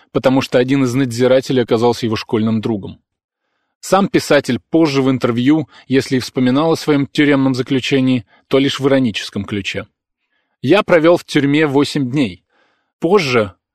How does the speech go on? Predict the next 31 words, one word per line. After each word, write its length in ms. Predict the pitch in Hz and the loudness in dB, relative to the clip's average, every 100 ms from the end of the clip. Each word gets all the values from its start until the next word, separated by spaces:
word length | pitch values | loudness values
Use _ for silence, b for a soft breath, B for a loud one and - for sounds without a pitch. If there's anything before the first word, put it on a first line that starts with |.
| _ | _
когда 320 | - 131 131 | -4 2 2
в 40 | 123 | 2
Германии 760 | 135 135 151 143 120 110 98 _ | 2 2 2 2 0 -2 -4 _
вышел 320 | 127 - 123 - | -4 -2 -4 0
первый 360 | 151 143 127 | 2 2 2
перевод 400 | 127 123 117 - | 0 2 0 0
моей 160 | 113 110 | -4 -4
книги, 420 | - 190 185 151 b b b _ | -4 -2 -2 -2 b b b _
издатель 500 | 139 131 143 180 180 | -6 0 2 2 0
написал 440 | 165 143 - 139 131 | -2 -4 0 2 2
на 120 | 123 | 2
обложке, 500 | 120 147 - 156 143 _ | 2 0 0 -4 -4 _
что 220 | - 127 | -4 0
я 140 | 123 | 0
сидел 300 | - 117 123 | -2 -2 0
месяц. 540 | 113 107 - - - _ _ _ _ _ _ _ _ _ | 0 -4 -8 -18 -20 _ _ _ _ _ _ _ _ _
Книга 300 | 214 247 175 | 0 4 2
плохо 320 | - 139 139 | 4 2 2
продавалась, 800 | 120 120 117 123 165 160 - - b b b _ | -2 2 4 4 4 2 -2 -16 b b b _
поэтому 360 | 139 139 139 | 2 2 2
на 80 | 135 | 0
следующей 500 | - 147 175 165 - | 0 -2 2 0 0
они 160 | 135 139 | 0 0
написали, 480 | 123 123 - 147 151 | -2 -4 -2 -2 -2
что 180 | - | -2
я 200 | 123 131 | 2 2
провел 300 | - 135 135 | 2 2 2
в 100 | 131 | 0
камере 340 | - 135 131 127 | -2 0 0 -2
три 240 | - 165 | -2 -4
месяца. 480 | 110 - 95 - | -4 -6 -14 -16